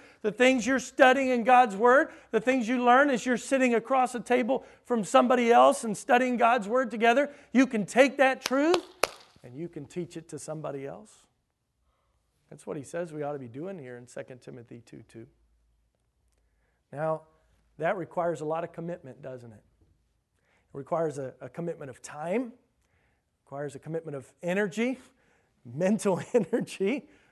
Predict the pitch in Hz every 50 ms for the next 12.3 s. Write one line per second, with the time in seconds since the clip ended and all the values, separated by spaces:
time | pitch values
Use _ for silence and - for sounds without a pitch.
0 | _ _ _ - 226 247 254 240 277 214 - 226 220 208 214 220 208 196 156 202
1 | 226 247 285 277 - _ _ _ _ _ _ _ _ _ - 165 180 190 247 285
2 | 277 269 233 214 202 - 226 226 233 226 214 220 - 233 220 247 262 247 262 277
3 | 233 196 214 254 294 320 302 - 330 339 285 262 - - 240 208 170 - - -
4 | _ _ _ _ _ _ _ _ _ _ - 196 214 220 220 202 175 196 202 190
5 | 170 - - _ _ _ _ - 170 156 139 127 123 202 220 247 269 269 240 208
6 | 175 160 151 156 156 156 147 196 208 226 240 240 226 - - - - 190 180 170
7 | 165 151 - - - - _ - 190 175 175 180 175 180 180 180 151 - - -
8 | _ - 165 170 185 185 190 202 190 214 208 - - 226 226 240 240 233 - 214
9 | 196 180 175 175 160 160 - - 294 294 277 254 226 214 208 196 190 180 - -
10 | - - _ _ - 254 262 254 254 247 247 233 240 247 208 196 254 269 262 254
11 | - - 226 208 233 247 247 - 254 247 240 240 240 233 240 262 277 254 226 214
12 | 196 196 202 190 208 190